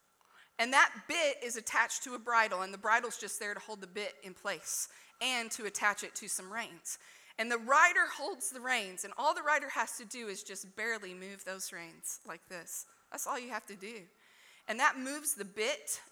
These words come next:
in the horse's mouth. Even a bit, even a horse that's not tamed will obey when you start moving that bit, you know, because the bit moves its head. And wherever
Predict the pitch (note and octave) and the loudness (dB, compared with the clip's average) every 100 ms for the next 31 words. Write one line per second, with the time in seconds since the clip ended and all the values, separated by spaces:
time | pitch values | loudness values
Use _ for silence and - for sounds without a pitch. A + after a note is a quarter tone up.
0 | - G#3 G3 B3 A#3 - G3+ G#3 G#3 F3 | -14 -8 -6 -4 -4 -4 -8 -2 0 0
1 | - - - - - - _ A#3+ D4+ C#4+ | -4 -18 -20 -20 -20 -20 _ -6 -2 -2
2 | A3 A#3+ C4+ - - C4+ E4+ D#4 - B3+ | -2 2 2 2 -2 -2 0 -2 0 -2
3 | - A3+ B3 A3 - - F#3+ A3+ D4+ - | -2 -6 -2 -2 -2 -8 -8 -8 -10 -12
4 | - - - _ - - G#3 A3 G3+ F#3+ | -16 -20 -20 _ -14 -12 -2 4 4 2
5 | - - - _ G#3+ G3+ A3+ A3 F#3+ F#3+ | -4 -20 -20 _ 2 6 6 6 2 -4
6 | G#3 G3 G3+ G3 G#3 G3 F#3 E3+ F3+ F3 | -6 0 0 0 -2 -4 -2 -2 -2 -8
7 | D#3 - - _ _ _ G3 F3+ F3+ - | -8 -12 -14 _ _ _ -8 -6 -6 -10
8 | - - - G3+ G#3 G3+ - - - _ | -20 -18 -14 0 2 4 0 -4 -20 _
9 | G3 G3 C4 D#4 - - G3 A3 B3+ G#3 | -8 -2 0 0 -4 -12 -8 -6 -4 -2
10 | - G3 E3+ E3 - - _ _ _ _ | -2 -2 -4 -6 -16 -20 _ _ _ _
11 | _ _ _ G#3 A3 A#3+ - - D4 F4 | _ _ _ -4 2 2 2 2 4 4
12 | F4+ F4 | 4 2